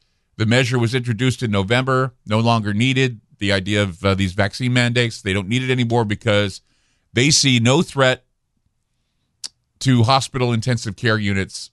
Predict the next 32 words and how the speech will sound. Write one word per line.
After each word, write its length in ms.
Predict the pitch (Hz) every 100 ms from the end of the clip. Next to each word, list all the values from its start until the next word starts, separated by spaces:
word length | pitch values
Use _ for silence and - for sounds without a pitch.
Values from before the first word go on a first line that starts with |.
| _ 107
being 280 | 107 101 98
overstretched. 800 | 104 95 90 90 67 - - _ _ _ _ _ _ _ _ -
So 200 | 110 104
they 160 | 131
say 200 | 123 139
the 80 | 110
threat's 320 | - 120 101
been 180 | - 107
lifted 360 | 104 - 104 98
in 140 | 104
Austria. 540 | 92 90 - 69 - - _ _ _ _ _ _
Three 220 | 165 196
days 260 | 175 175 139
ago, 400 | 101 87 64 - _ _ _ _
uh, 460 | 98 95 92 87 87 76 - -
uh, 280 | 90 73 64 - -
Canadian 520 | - 143 143 151 156
American 460 | 135 131 139 - 120
truckers 600 | - 147 - 64 - - -
organized 460 | 123 127 120 113
the 80 | 107
Freedom 360 | - 160 175 123
Convoy. 380 | 101 78 71
I'd 60 | 65
like 140 | 107
to 60 | 117
say 140 | 139
hello 240 | 117 120 117
to 160 | 110 131
everybody 460 | 131 135 120 113
out 240 | 120 131 -
there 320 | 90 90